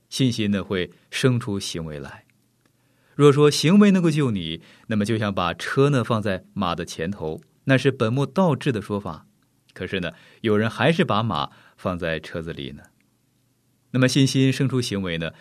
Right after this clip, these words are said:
这个是很重要的。就像亚伯拉罕的生活一样，神他看我们的内心，神知道我们是否相信基督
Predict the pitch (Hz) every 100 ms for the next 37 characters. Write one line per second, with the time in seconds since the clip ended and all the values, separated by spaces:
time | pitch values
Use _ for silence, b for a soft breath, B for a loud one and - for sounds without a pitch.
0 | B B 101 95 95 85 78 82 78 71
1 | 69 - _ _ _ _ - 135 123 123
2 | 110 107 104 98 92 101 98 92 82 78
3 | 78 76 - _ _ _ _ _ - 117
4 | 104 110 120 120 113 110 117 104 87 82
5 | 85 87 80 71 - 78 78 _ _ b
6 | b b b 156 165 214 208 156 - 127
7 | 135 131 123 110 104 - 165 170 160 117
8 | - 135 139 139